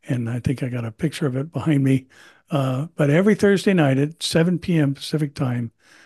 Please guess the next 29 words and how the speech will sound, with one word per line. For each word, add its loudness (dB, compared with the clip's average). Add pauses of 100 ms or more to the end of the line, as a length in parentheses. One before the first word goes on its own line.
(180)
I 0
run 4
through 2
the 4
events 2
of 2
the 2
week. -2 (360)
I, 2
I 6
don't 4
focus -2
as -2
heavily 2
on 0
Israel 0
as -4
Amir 0
does, -2
because -2
Amir 2
does 2
a -2
fantastic -4
job -4 (520)
at 2
keeping 2
us -2
informed. 2